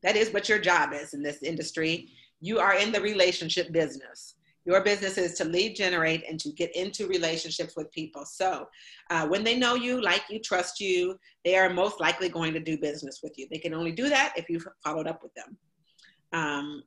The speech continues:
you know, so you have to make sure that you're doing that, uh, that people are following up with people and, and providing them with value, you know, as well.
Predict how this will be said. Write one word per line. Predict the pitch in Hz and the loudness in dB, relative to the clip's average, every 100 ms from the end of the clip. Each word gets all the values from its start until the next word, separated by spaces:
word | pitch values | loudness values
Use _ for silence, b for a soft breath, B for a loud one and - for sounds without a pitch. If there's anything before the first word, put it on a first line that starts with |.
| - | -8
you | 170 | -6
know, | 151 | -4
so | 143 160 | -4 -4
you | 151 165 | -2 -2
have | 165 165 | 0 -2
to | 170 | -2
make | 170 156 | -6 -4
sure | - | -4
that | 170 | -4
you're | 156 151 147 b b b - | -4 -6 -6 b b b -10
doing | 165 196 165 | -2 0 0
that, | 147 139 B B B B | -4 -6 B B B B
uh, | 165 156 147 147 - | -2 0 0 -4 -6
that | 165 151 | -6 -4
people | 180 175 | -4 0
are | 156 151 | -2 0
following | 175 170 160 160 | 4 4 4 0
up | 160 | 0
with | 160 | -2
people | - 160 160 156 | -2 -2 0 0
and, | 160 151 143 | -2 -4 -6
and | 160 | -8
providing | - 180 220 254 | 0 4 4 4
them | 247 | -2
with | 254 | -2
value, | 190 208 262 139 - _ _ _ | 0 0 0 -8 -14 _ _ _
you | 160 156 | -8 -6
know, | 147 143 | -4 -4
as | 143 151 | -6 -4
well. | 175 214 - | -2 -2 -4